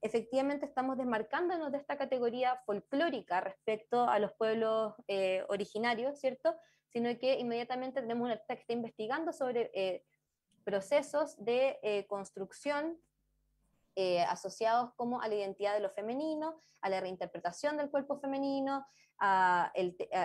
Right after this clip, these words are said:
a, a trabajar a través de la memoria y la recuperación histórica, por ejemplo, el, el genocidio hacia las, eh, indígenas yaganas, como la foto que we-, ven ahí dentro, que hay una, eh, mujer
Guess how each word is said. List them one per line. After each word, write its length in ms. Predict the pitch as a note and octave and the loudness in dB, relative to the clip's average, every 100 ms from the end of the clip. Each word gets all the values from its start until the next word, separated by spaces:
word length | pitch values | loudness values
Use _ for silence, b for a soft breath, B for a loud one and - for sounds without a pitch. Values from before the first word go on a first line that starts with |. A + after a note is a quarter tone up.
| - | 0
a, 240 | F3+ E3+ | 0 0
a 80 | F#3+ | -2
trabajar 460 | F#3+ F#3 F#3 - D#4+ | 0 0 0 0 0
a 80 | C#4+ | 2
través 240 | A#3 B3+ | 0 0
de 120 | C4 | -2
la 80 | B3 | -2
memoria 360 | G#3 G3+ C#4 C4+ | -2 -2 -2 0
y 40 | |
la 100 | G3 | 0
recuperación 580 | G3 F#3 G3 F3+ - B3+ | -2 -2 -2 -2 -4 -4
histórica, 560 | A#3+ - D4+ A#3+ F#3+ | -2 0 0 0 -2
por 100 | F#3 | -2
ejemplo, 540 | F#3 - F#3+ F#3+ A3+ B3+ | -6 -6 -8 0 2 2
el, 340 | G3+ F#3+ F3+ - | 4 2 0 0
el 240 | F3+ E3+ | 0 0
genocidio 640 | - F#3 F3+ - A#3+ B3 B3 | -2 -4 -4 -2 0 2 0
hacia 220 | A#3+ G3 | 0 0
las, 400 | F#3 F3+ F3+ - | 0 -2 -4 -4
eh, 280 | F3+ F3 E3 | 0 0 0
indígenas 480 | F#3 F#3 - G#3 G3+ | -2 -4 -4 -6 -4
yaganas, 520 | F#3 A#3+ D#4 C#4 - | -2 -2 -2 -6 -10
como 200 | - G#3 | -8 -2
la 120 | G3 F#3+ | -2 -2
foto 280 | A3 A3 | -2 -2
que 200 | A3 G#3+ | 0 0
we-, 220 | G3 G#3+ G3 | 0 -2 0
ven 220 | G#3+ A3 | 0 0
ahí 260 | A3 A3+ | 0 0
dentro, 380 | A3 A3+ A3+ B3 | -2 -4 -4 -4
que 100 | A#3+ | -2
hay 80 | G#3 | 0
una, 360 | G#3+ G3+ F#3+ - | 0 -2 -4 -4
eh, 200 | F#3+ F#3 | -6 -6
mujer 420 | F#3 F#3 G3+ G#3 | -8 -4 0 0